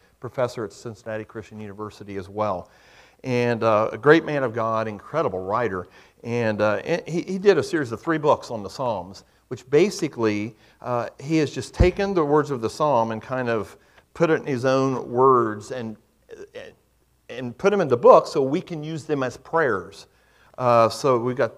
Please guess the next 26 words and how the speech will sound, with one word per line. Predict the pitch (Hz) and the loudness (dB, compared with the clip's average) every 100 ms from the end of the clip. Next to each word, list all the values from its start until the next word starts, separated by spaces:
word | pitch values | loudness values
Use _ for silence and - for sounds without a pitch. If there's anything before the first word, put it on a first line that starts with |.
| - | -4
all | - 147 | 4 4
three | 151 156 147 | 4 0 0
in | 139 123 | -2 -2
the | 110 | 0
library, | 131 139 131 135 | 0 2 0 -2
and | 131 | -4
I | 117 | -2
got | 123 | -2
all | |
three | 123 123 | -2 -6
in | 110 | -6
my | 120 | -4
library | 127 117 117 117 113 | -2 -2 -2 0 -2
if | 113 | -2
you | 113 | -4
ever | 113 | -2
want | 110 | -4
to | 101 | -6
check | - 110 | -6 -10
those | 113 101 | -6 -4
out | 101 107 - | -2 -2 -4
and | 95 | -12
just | 107 - _ _ _ _ - | -12 -14 _ _ _ _ -8
take | 131 123 | -6 -6
'em, | 117 120 | -8 -8
uh, | 104 | -6